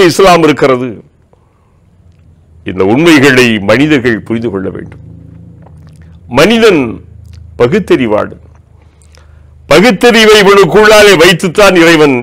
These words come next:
இந்த மனிதனை படைத்தான். ஆனால் பெரும்பாலான பகுத்தறிவாளர்கள் இஸ்லாத்தின் பக்கம் வருவதே இல்லை.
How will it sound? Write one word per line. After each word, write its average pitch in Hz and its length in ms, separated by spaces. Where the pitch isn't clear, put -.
இந்த 131 140
மனிதனை 135 380
படைத்தான். 139 440
ஆனால் 104 380
பெரும்பாலான 208 960
பகுத்தறிவாளர்கள் 175 1080
இஸ்லாத்தின் 147 680
பக்கம் 117 340
வருவதே 131 440
இல்லை. - 200